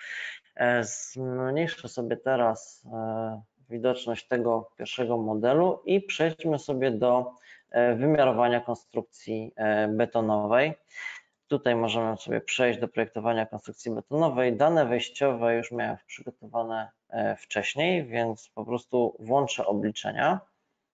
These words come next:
po to, żeby pokazać Państwu, w jaki sposób wygląda integracja naszego, e, mm, rozszerzenia do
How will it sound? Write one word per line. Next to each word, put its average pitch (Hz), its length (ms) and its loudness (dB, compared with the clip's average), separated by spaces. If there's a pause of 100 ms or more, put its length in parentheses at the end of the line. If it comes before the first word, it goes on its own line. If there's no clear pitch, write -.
(1500)
po 147 60 4
to, 151 100 4
żeby 131 160 4
pokazać 120 360 0
Państwu, 151 340 2
w 120 40 4
jaki 156 180 0
sposób 139 420 -2
wygląda 123 680 2 (320)
integracja 123 920 4
naszego, 110 1080 2
e, - 40 -6
mm, 101 1800 -2
rozszerzenia 113 600 0
do 107 460 0